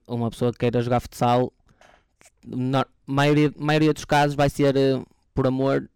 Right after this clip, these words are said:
ou porque gosta de fazer aquilo, ou porque gosta do clube, ou porque gosta de, dos adeptos, gosta de sentir, eh, aquilo mais perto. Porque chegar a,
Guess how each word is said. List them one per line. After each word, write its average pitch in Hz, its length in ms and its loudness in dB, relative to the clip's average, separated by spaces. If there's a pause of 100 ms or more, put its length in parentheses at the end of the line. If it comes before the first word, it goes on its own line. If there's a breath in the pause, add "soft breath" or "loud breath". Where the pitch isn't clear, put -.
(280)
ou 113 380 -2
porque - 240 -6
gosta 123 240 0
de 117 60 -10
fazer 123 280 0
aquilo, 139 420 0
ou 123 80 -2
porque - 160 -8
gosta 117 160 -4
do 110 80 -8
clube, 123 400 -2
ou 117 60 0
porque - 140 -8
gosta 113 220 -4
de, 107 60 -6
dos 104 920 -12
adeptos, 117 440 -2
gosta 117 280 -4
de 110 320 -12
sentir, 117 360 -2
eh, 117 280 0
aquilo 120 200 -6
mais 117 200 -4
perto. 117 280 -2 (680 soft breath)
Porque 131 180 -4
chegar 139 220 2
a, 139 140 0